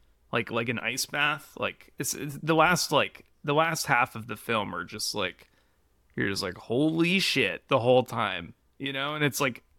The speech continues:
but it, it, like, it inspires you to, like, to, to care, to, like, to take, to take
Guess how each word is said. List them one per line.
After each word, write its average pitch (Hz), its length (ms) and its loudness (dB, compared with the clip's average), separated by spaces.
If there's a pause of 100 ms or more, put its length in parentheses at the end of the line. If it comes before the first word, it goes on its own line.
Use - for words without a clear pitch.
(100)
but 160 180 8
it, 165 180 8
it, 170 60 8
like, 160 160 8
it 170 120 8
inspires 160 640 6
you 143 120 4
to, 135 100 2
like, 117 360 -4 (160)
to, 107 200 -4
to - 160 -18
care, 110 580 -2
to, - 200 -8
like, 78 320 -4
to 117 120 -6
take, - 360 -6 (600)
to - 120 -8
take - 440 0